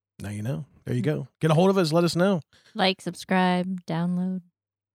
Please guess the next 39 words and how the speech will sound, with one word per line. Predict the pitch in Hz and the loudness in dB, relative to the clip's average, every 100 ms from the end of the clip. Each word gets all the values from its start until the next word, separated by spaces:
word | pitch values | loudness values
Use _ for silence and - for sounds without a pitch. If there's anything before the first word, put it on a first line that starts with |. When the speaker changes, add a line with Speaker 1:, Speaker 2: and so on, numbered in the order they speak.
| _ - | _ -10
Speaker 1:
Rate. | 123 127 - _ _ _ _ - | -8 -8 -12 _ _ _ _ -8
Speaker 3:
Rate. | 175 170 170 - _ _ _ | -4 -4 -4 -10 _ _ _
Speaker 1:
Say | - 131 | -8 -4
Speaker 3:
Comment. | - - | -2 -2
Speaker 1:
good | |
things. | 135 127 131 139 - - _ _ _ _ _ _ _ _ - | -2 -4 -6 -10 -16 -20 _ _ _ _ _ _ _ _ -4
All | 175 | -2
that | |
Speaker 3:
Yeah. | 175 | -2
Speaker 1:
kinda | 131 | -6
good | 117 113 | -10 -12
stuff. | - 110 - _ _ _ | -12 -12 -14 _ _ _
Speaker 3:
Yep. | 208 208 - - _ _ _ _ | -10 -10 -12 -20 _ _ _ _
Speaker 1:
So | - 240 | -4 2
we're | 302 | 4
gonna | 320 | 4
talk | 277 277 | 4 4
about | 254 220 | 2 0
some | - 196 | -2 -4
strange | - - - 156 165 208 220 233 240 254 262 - - - _ | -4 -8 -10 -4 -2 0 -2 -2 -6 -8 -14 -16 -16 -20 _
Christmas. | - - 185 262 - 214 143 - - - - - | -14 -6 -4 -2 -2 -2 -2 -2 -6 -8 -12 -14
Speaker 3:
Oh, | 202 185 165 | -8 -6 -6
I | 165 - | -8 -12
can't | - 175 _ | -16 -18 _
wait. | 170 _ _ - _ - | -20 _ _ -20 _ -14
Speaker 1:
I | 135 | -8
know. | 151 | -6
Speaker 3:
<laughs> | 165 214 254 294 381 - | -4 -4 -4 -4 -6 -6
Speaker 1:
There's | 196 - | -6 -4
nothing | 160 - | -4 -4
wrong | 151 143 | -6 -6
with | 131 123 135 - - - _ | -6 -8 -8 -14 -18 -20 _
strange. | - - 147 139 - | -18 -10 -6 -8 -8
No, | 220 | -6
I | 247 | -4
take | 226 | -4
that | 170 | -2
back. | 147 123 | -4 -4
Let's | 226 - | -8 -10